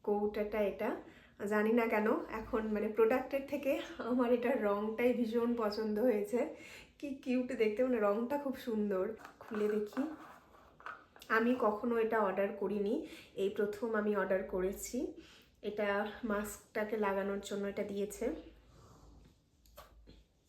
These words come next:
আহ, গন্ধটা কিন্তু দারুণ। আর এই যে এটা হচ্ছে মাস্ক, রংটা মানে কৌটোর মতোই তার রং। চলো তোমাদেরকে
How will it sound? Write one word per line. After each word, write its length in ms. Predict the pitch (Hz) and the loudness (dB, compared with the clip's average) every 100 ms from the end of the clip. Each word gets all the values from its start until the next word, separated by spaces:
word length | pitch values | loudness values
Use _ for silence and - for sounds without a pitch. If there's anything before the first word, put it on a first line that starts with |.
| - - - _ _ _ _ _ _ _ _ _ _ - - - _ - - | -16 -16 -20 _ _ _ _ _ _ _ _ _ _ -20 -20 -20 _ -20 -14
আহ, 400 | 240 220 220 226 233 - - - 233 | -6 -2 0 0 -2 -6 -12 -6 0
গন্ধটা 420 | 214 214 262 262 | 2 2 2 4
কিন্তু 240 | 262 254 | 4 4
দারুণ। 760 | 220 233 226 214 226 214 214 - - - - _ - | 0 0 0 0 2 2 0 -6 -16 -20 -20 _ -10
আর 140 | 202 | -6
এই 340 | 196 196 196 | -2 2 2
যে 220 | 190 190 196 - | 0 -4 -4 -8
এটা 200 | 247 214 | -10 -6
হচ্ছে 360 | 208 202 - 226 | -4 -4 -6 -4
মাস্ক, 500 | 208 202 254 - - - _ _ - _ | -2 -2 -4 -6 -14 -20 _ _ -20 _
রংটা 680 | 214 202 208 220 285 247 262 - - - - _ - | 2 2 4 2 0 0 -2 -6 -16 -20 -20 _ -4
মানে 260 | 220 220 | 0 0
কৌটোর 420 | 220 220 220 254 | 4 6 6 6
মতোই 420 | 254 214 208 240 240 | 6 4 4 4 4
তার 280 | 226 214 | 2 0
রং। 260 | 208 196 269 - - - - - | 2 2 0 -2 -12 -20 -20 -4
চলো 380 | 247 226 226 285 - | 2 6 6 4 -2
তোমাদেরকে 680 | 220 208 208 208 220 277 | 0 2 2 2 2 2